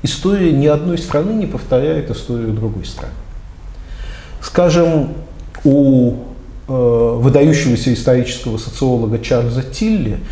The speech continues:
есть специальная книга, где он на протяжении длительного периода прослеживает, чем история модернизации, ну, он не использует слово модернизации, чем развитие Англии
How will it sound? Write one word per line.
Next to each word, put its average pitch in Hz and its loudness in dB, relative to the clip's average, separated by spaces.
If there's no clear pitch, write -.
есть 147 2
специальная 123 4
книга, 202 2
где 110 2
он 156 2
на 127 0
протяжении 127 0
длительного 113 0
периода 151 2
прослеживает, 135 2
чем 135 2
история 110 2
модернизации, 113 0
ну, 196 -2
он 123 4
не 120 4
использует 113 0
слово 113 4
модернизации, 123 0
чем 139 4
развитие 135 2
Англии 208 -4